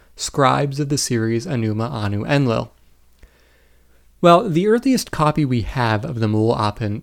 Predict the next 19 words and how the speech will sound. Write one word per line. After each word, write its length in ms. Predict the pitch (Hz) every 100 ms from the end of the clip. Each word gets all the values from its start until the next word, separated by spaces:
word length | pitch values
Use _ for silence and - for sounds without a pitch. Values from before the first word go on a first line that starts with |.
| -
dates 240 | 143 160
back 300 | - 127 120
to 100 | 135
six 300 | - - -
hundred 340 | - 135 127
and 160 | 117 110
eighty-seven 600 | 113 117 - 113 113 104
B 240 | 101 113 101
C, 360 | - 127 143 - _ _ _ _ -
and 160 | 139
this 120 | 190
is 100 | 254
based 340 | 156 156 151 147
on 100 | 131
a 60 |
date 380 | 117 113 117 120 -
in 60 |
the 80 | 117
inscription. 680 | 107 - - 113 - - 120